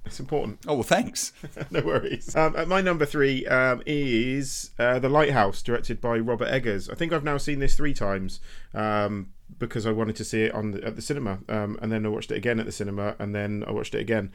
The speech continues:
Speaker 1: I didn't need to explain exactly how I'd seen it three times, so I'll move on.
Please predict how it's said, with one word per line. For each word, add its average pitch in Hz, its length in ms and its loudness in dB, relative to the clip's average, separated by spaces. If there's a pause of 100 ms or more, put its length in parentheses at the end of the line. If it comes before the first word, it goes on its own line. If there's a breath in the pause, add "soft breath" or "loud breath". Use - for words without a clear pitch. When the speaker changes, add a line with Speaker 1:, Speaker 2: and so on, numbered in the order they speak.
(200 loud breath)
Speaker 1:
I - 60 -10
didn't 110 140 -2
need 107 140 0
to 107 80 -4
explain 104 320 -2
exactly 104 300 -2
how 95 160 0
I'd 95 80 -4
seen 110 140 0
it - 120 -4
three 101 140 -4
times, 98 300 -2
so 117 100 0
I'll 107 80 2
move 110 200 0
on. 110 200 0